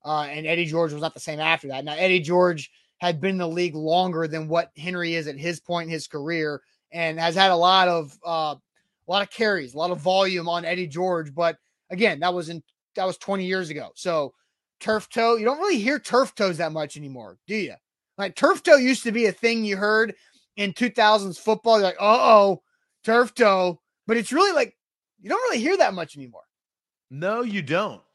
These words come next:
Speaker 2: Uh, you hear,
Speaker 1: Why?
Speaker 2: I mean, Aaron, Aaron Rodgers got broken toe, but not
Speaker 1: Is it
Speaker 2: turf
Speaker 1: the,
Speaker 2: toe.
Speaker 1: is that the change? Is it the change of,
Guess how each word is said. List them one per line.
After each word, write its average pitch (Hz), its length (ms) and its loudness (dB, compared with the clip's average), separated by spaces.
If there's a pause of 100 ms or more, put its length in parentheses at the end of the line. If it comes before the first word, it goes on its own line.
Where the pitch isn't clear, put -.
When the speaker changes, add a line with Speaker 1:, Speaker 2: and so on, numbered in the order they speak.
(120)
Speaker 2:
Uh, 139 280 -4
you 156 180 -8
hear, 208 180 -2
Speaker 1:
Why? 277 140 4
Speaker 2:
I 262 60 0
mean, 143 220 -6
Aaron, 170 240 0
Aaron 208 240 0
Rodgers 202 360 -2
got 165 200 0
broken 170 380 0
toe, 110 420 -8
but 135 120 -10
not 175 180 -2
Speaker 1:
Is 214 100 -4
it 247 40 2
Speaker 2:
turf - 80 -4
Speaker 1:
the, 254 80 -4
Speaker 2:
toe. 214 80 -6
Speaker 1:
is 190 80 -4
that 247 180 2
the 277 80 -6
change? 240 640 -4
Is 190 140 -6
it 185 40 -14
the 175 100 -18
change 202 300 -6
of, 156 200 -8